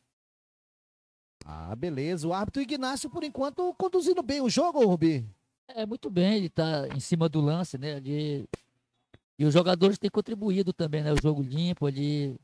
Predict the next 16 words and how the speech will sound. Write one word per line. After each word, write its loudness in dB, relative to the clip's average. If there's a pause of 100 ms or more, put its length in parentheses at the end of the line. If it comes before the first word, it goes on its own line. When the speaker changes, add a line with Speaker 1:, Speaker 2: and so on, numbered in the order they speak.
(420)
Speaker 2:
Vieram -2
pra 0
jogar 0
futebol, -2 (160)
jogar -2
com -16
qualidade -6
ali, -6
jogar -2
com -6
alegria. -4 (1600)
E -6
isso 2
só -4 (100)
tem -6
a, -4